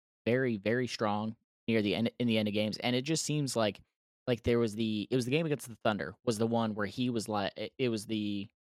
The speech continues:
"we ain't losing this game" type of mentality. Like, he was out there at, near the end of that, it was near the end of the third quarter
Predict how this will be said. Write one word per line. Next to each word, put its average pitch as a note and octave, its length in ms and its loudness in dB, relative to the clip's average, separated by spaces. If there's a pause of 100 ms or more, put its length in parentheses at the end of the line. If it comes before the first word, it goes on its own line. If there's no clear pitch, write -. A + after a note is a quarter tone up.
(120)
"we C3+ 220 4
ain't B2 200 0
losing A2+ 260 -2
this G2+ 160 -4
game" F#2 240 -4
type G#2 220 -6
of G2 80 -8
mentality. E2 480 -6
Like, F2 140 -10
he D3 260 0
was C3+ 180 -2
out A#2+ 220 2
there A2+ 300 0
at, G2+ 160 -6 (200)
near A#2 180 4
the G#2 400 -2
end A#2+ 160 0
of B2 60 2
that, A2+ 200 2
it - 520 -12
was G2+ 100 -6
near A2+ 200 2
the G2+ 160 0
end D3 100 2
of D3 80 0
the C3 60 -8
third B2 280 2
quarter A#2 380 2